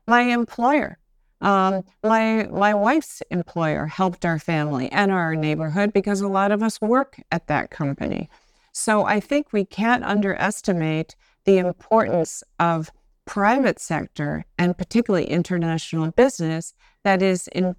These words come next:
principle apolitical, which is another thing, 'cause one of the problems and challenges with government, look at the United States, and there's a number of countries that are hugely polarized.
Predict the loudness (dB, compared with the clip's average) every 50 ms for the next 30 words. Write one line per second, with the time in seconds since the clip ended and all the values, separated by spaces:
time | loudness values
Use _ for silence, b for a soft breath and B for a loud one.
0 | _ _ _ -4 0 2 2 2 2 0 0 2 2 0 0 0 0 0 0 0
1 | -2 -2 -2 0 0 2 0 -2 -2 -4 -4 -2 -2 0 0 -2 -2 -2 -4 -2
2 | 0 0 0 2 0 0 0 -2 -4 -4 _ -2 0 0 0 -2 -2 -6 -2 -2
3 | 0 0 0 0 -2 -6 -8 -6 -2 2 2 2 4 2 2 0 0 -4 -8 -10
4 | -14 -20 B B B B B B B B -4 -4 -2 2 4 4 4 6 4 2
5 | 0 0 -2 -4 -4 -6 -8 -12 -12 -8 -6 -6 -4 -4 -2 -2 -2 -2 0 0
6 | -2 -2 -2 -2 -2 2 2 2 2 2 0 -2 -2 -2 -2 -4 -6 -8 -6 -2
7 | 0 2 2 2 0 -2 -6 -16 -20 b b b b b -2 -2 0 0 -2 -2
8 | 0 0 0 0 0 0 2 4 4 4 4 4 2 0 -2 -4 -2 -2 -2 -2
9 | -2 -4 -4 -2 0 0 2 2 2 2 2 2 2 2 0 0 0 0 0 -2
10 | -2 0 2 2 2 0 -2 -4 -6 -8 -10 -12 -16 -18